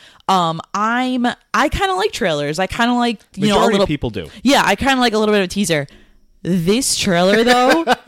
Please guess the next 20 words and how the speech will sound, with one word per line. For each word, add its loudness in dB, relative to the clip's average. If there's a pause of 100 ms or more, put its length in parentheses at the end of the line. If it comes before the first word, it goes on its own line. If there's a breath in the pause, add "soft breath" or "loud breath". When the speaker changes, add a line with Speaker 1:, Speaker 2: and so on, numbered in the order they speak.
(120)
Speaker 2:
<laughs> -20
Speaker 1:
was 0
definitely 0
awful 0
because, 0
one, 2
uh, -4
so 0
I've 0
heard -2
of -2
the -4
Trinity -4
Killer, -2
and -4
I 0
knew 0
that -2
John -2
Lithgow 0